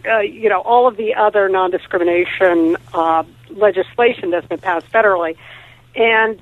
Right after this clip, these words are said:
to include or inject into, um, those laws,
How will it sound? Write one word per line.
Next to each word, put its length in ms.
to 380
include 960
or 180
inject 540
into, 1120
um, 560
those 440
laws, 540